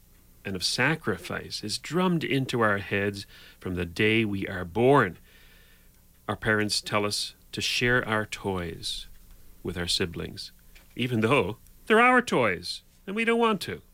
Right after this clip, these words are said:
Our teachers tell us the evils of capitalism and materialism and how we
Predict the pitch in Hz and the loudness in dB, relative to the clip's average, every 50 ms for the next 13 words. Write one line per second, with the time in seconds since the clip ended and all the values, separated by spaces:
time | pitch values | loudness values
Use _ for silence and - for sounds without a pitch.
0 | _ _ _ - - _ _ _ _ _ _ - - - - - - - _ _ | _ _ _ -20 -20 _ _ _ _ _ _ -20 -20 -20 -20 -20 -20 -20 _ _
1 | _ _ _ _ _ - 120 - 151 151 147 143 127 - - 127 113 104 104 98 | _ _ _ _ _ -8 -4 -2 -2 -2 -2 -2 -4 -2 -2 -2 0 0 0 -2
2 | - - - - - - - - - - - 135 151 156 127 117 104 95 87 101 | -4 -6 -8 -12 -18 -20 -16 -14 -12 -8 -4 -2 -2 -2 -2 -2 -4 -4 -4 -6
3 | 95 - - 123 127 127 127 - 110 - 95 92 85 90 87 90 92 98 101 - | -6 -6 -2 -2 0 0 0 -2 -4 -6 -6 -8 -8 -8 -8 -6 -6 -6 -4 -4
4 | - 143 151 147 135 123 113 101 95 95 87 92 90 92 90 87 113 117 120 117 | 0 2 2 4 4 2 2 0 -2 -2 -4 -4 -6 -6 -6 -2 0 0 2 2
5 | 110 113 113 110 104 | 2 2 0 0 -2